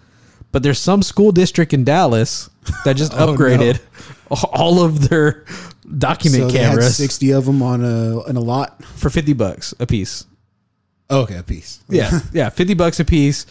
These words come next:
Speaker 2: Well, 'cause a buddy of mine, his dad does that, like, school auction stuff all the time. So
Speaker 1: Yeah.
Speaker 2: every now and then he'll just have, like, a pallet of desks.
Speaker 1: Yeah.
Speaker 2: Or, like, three tubas.
Speaker 1: Well, this is exactly what this person's doing in Dallas.
Speaker 2: Like, he's going to those and then picking them up and then flipping them individually?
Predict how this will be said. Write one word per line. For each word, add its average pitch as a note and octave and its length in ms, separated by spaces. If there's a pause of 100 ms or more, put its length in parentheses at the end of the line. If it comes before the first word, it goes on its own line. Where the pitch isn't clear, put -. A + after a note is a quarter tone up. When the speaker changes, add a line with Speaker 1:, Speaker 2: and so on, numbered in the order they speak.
Speaker 2:
Well, D3 120
'cause E3 200
a D3+ 160
buddy D#3+ 220
of D#3+ 60
mine, C#3 160
his D#3 180
dad A#2+ 360
does A#2 200
that, A#2 220
like, A2 140
school B2 340
auction A#2 340
stuff C3 260
all A2+ 120
the G#2+ 60
time. A2+ 380
So A2+ 180
Speaker 1:
Yeah. C#3 120
Speaker 2:
every B2+ 120
now A#2+ 160
and A#2+ 80
then A#2 80
he'll C3 120
just B2 160
have, A#2+ 480
like, G#2+ 240 (100)
a A2+ 120
pallet - 580
of G2+ 140
desks. - 500 (200)
Speaker 1:
Yeah. F3 240 (120)
Speaker 2:
Or, A2+ 160
like, G#2 340 (560)
three B2+ 800
tubas. C3 580 (180)
Speaker 1:
Well, C#3+ 120
this G3 160
is A3 100
exactly D3+ 460
what B2+ 140
this A#2 120
person's G#2 420
doing F2 260
in E2 100
Dallas. - 440 (640)
Speaker 2:
Like, C3+ 160
he's B2+ 160
going C3 220
to B2+ 60
those B2 420
and A#2 100
then A2+ 120
picking A#2+ 340
them A#2 140
up A2+ 160
and G#2+ 100
then G#2+ 240
flipping A2 320
them G#2+ 80
individually? A2 560